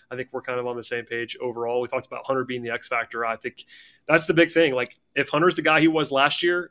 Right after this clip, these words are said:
this team is not gonna be able to get to where it needs to go this year. If he's the guy that we think he can be this year, um, again, that does not mean he has to be the best player on the team, uh, or even the third or fourth best player on the team. But if he's a starting little small forward, the way that you put that,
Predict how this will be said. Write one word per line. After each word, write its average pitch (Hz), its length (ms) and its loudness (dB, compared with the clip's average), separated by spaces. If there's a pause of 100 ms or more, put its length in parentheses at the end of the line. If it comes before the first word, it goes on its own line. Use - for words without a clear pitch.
this 135 160 -6
team 139 240 -6
is 127 140 -4
not 131 160 0
gonna 135 100 -6
be 131 80 -4
able 131 140 0
to 123 40 -6
get 131 240 -6
to 131 80 -10
where 127 140 -2
it 123 60 -6
needs 123 160 -12
to - 80 -20
go - 160 -18 (300)
this 123 200 -8
year. 104 160 -16 (320)
If 143 140 -2
he's 143 160 0
the 131 80 -10
guy 139 300 4
that 135 140 -6
we 131 100 -6
think 139 160 -8
he 131 40 -14
can 147 220 -4
be 143 100 -2
this 156 180 2
year, 196 240 0 (360)
um, 127 300 -2 (360)
again, 151 340 4
that 143 120 0
does 135 140 -4
not 151 160 -2
mean 143 100 -2
he 143 60 -2
has 139 100 -2
to 131 60 -8
be 135 60 -2
the 127 40 -6
best 131 160 -4
player 147 100 0
on 139 60 0
the 139 60 -6
team, 175 360 -2
uh, 127 160 -4
or 131 80 -2
even 147 160 -2
the 143 80 -6
third 156 220 0
or 160 60 0
fourth 170 160 -2
best 147 120 -6
player 131 120 -2
on 123 60 -10
the - 60 -20
team. 127 300 -14
But 135 80 -6
if 127 80 -12
he's 143 160 -2
a 147 60 -6
starting 143 240 0
little 143 140 -4
small 147 200 -4
forward, 170 240 -2
the 135 60 -10
way 131 100 -2
that 131 60 -4
you 131 80 -4
put 165 160 -2
that, 170 180 2